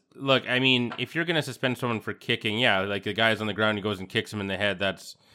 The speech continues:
you know, that's, that's something else. But this was such a weird situation where, you know, and it's not like even,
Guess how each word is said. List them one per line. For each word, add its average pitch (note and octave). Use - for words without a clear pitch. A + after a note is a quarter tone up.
you G2+
know, E2
that's, G2+
that's G#2
something F#2+
else. E2
But G#2
this F3+
was D3
such C3+
a A#2+
weird A2
situation G2+
where, G2+
you B2
know, B2
and C3+
it's C3+
not E3+
like C#3+
even, B2+